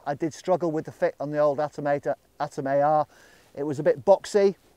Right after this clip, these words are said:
bit short in the body, just a bit kind of big and boxy. But this new one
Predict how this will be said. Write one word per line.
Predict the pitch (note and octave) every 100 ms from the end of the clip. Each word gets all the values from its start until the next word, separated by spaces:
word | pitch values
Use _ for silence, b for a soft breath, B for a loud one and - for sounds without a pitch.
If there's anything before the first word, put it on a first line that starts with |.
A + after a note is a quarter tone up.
| _ -
bit | -
short | - F#3 F3
in |
the | D#3+
body, | F3+ F3 F3+ F3+ E3+ b b b
just | F#3+ -
a | D3
bit | D3 C3
kind | - C#3+ C#3
of | -
big | D3 D3 -
and | A#2 B2+ C3
boxy. | E3 - D3+ A2+ _ b b b b -
But | -
this | B2 C3 D3
new | F3+ E3+
one | E3 D3+